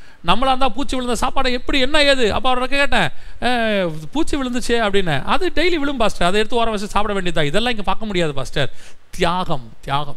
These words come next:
தியாகம். ஆனால் அப்படிப்பட்ட தியாகத்தோடு ஊழியம் பண்ணுகிறவர்களிடத்துல ஒரே ஒரு சின்ன குறைவு இருக்கிறது. அது நிவர்த்தி பண்ணணும். அது நல்லது. அது நம்ம, என் மனசுல பட்டது.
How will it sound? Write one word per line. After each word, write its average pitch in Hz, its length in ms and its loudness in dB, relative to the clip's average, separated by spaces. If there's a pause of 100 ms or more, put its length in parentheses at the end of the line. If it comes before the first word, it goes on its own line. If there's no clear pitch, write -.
(120)
தியாகம். 135 300 -2 (440)
ஆனால் 269 180 0
அப்படிப்பட்ட 247 760 2 (160)
தியாகத்தோடு 240 580 4
ஊழியம் 254 420 2
பண்ணுகிறவர்களிடத்துல 233 800 0
ஒரே 320 360 2
ஒரு 302 360 0 (340)
சின்ன 370 400 2
குறைவு 269 280 4
இருக்கிறது. 185 420 2
அது 190 300 4
நிவர்த்தி 254 380 2
பண்ணணும். 202 380 0 (120)
அது 175 160 2
நல்லது. 240 500 2
அது 175 160 2
நம்ம, 170 180 -2
என் 208 280 2
மனசுல 285 240 2
பட்டது. 226 480 2